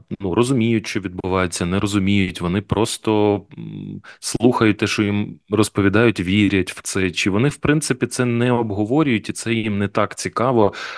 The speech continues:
а, скажімо, живуть в такому більш режимі виживання? От, м, на ваш погляд, е, можливо, ваші друзі?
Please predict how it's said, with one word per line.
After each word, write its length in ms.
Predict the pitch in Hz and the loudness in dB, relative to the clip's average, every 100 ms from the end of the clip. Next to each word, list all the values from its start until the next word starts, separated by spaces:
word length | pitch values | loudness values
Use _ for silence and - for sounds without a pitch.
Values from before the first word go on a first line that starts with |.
| - | -16
а, 260 | - 95 90 | -4 0 0
скажімо, 440 | - 95 104 98 | 0 0 0 0
живуть 320 | 92 95 123 - | -2 0 0 0
в 60 | |
такому 340 | - - 104 90 | -6 -2 0 0
більш 300 | 98 - 101 | -2 -2 -4
режимі 360 | 85 98 92 | -2 -2 -2
виживання? 720 | 85 87 92 82 78 73 - | -2 -2 -2 0 0 -2 -6
От, 200 | - - | -6 -6
м, 460 | - 107 101 107 107 - | -6 -4 0 0 0 2
на 140 | 110 | 2
ваш 280 | 113 123 - | 2 0 0
погляд, 680 | - 104 80 78 - - - | 4 4 4 -2 -4 -10 -6
е, 20 | - - 85 | -6 -4 -4
можливо, 360 | 85 87 92 90 | -2 0 4 4
ваші 260 | 92 - 92 | 4 2 0
друзі? 640 | 92 92 101 90 80 80 | 0 0 2 2 2 0